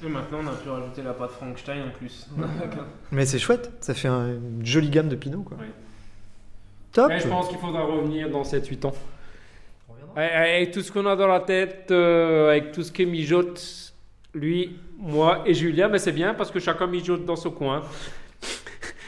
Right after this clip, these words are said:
Speaker 3: Et chacun a un petit peu d'autres idées, et puis, euh, après ça fait une espèce d'amalgame, et puis ah tiens, j'avais pas
Speaker 1: Après,
Speaker 3: pensé à
Speaker 1: la
Speaker 3: ça.
Speaker 1: marmite, c'est le fût.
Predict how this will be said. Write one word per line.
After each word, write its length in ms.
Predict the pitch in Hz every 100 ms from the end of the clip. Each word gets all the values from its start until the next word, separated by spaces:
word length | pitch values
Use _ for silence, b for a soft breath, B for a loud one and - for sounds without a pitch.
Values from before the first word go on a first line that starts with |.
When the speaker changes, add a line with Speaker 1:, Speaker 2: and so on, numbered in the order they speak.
| B -
Speaker 3:
Et 40 |
chacun 240 | 135 139 151
a 40 | 165
un 40 |
petit 140 | 160
peu 140 | 160 175
d'autres 280 | 147 143 156
idées, 280 | 143 180
et 40 | 180
puis, 480 | 175 151 139 139 135
euh, 240 | 135 123
après 220 | 113 -
ça 140 | 143 160
fait 80 |
une 120 | 160 156
espèce 280 | 151 151
d'amalgame, 580 | 139 120 120 127 165 180
et 80 | 151
puis 300 | 143 131 123
ah 100 | 135
tiens, 220 | 147 170
j'avais 200 | 170 139
pas 120 | 131
Speaker 1:
Après, 100 | 135 139
Speaker 3:
pensé 160 | 127
à 40 | 131
Speaker 1:
la 60 |
Speaker 3:
ça. 80 | -
Speaker 1:
marmite, 160 | 135 -
c'est 80 | 170
le 60 |
fût. 1300 | - - - - - - 165 247 185 254 226 -